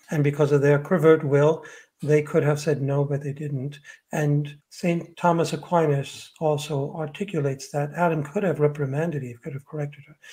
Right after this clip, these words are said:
If Adam did not sin, but only Eve,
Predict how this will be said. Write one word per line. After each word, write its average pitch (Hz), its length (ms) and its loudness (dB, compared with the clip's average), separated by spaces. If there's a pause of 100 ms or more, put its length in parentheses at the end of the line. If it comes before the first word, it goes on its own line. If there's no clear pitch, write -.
(220)
If 208 140 2
Adam 190 640 10 (200)
did 180 100 6
not 156 220 6
sin, 220 280 8
but 156 140 8
only 147 240 6
Eve, 175 420 2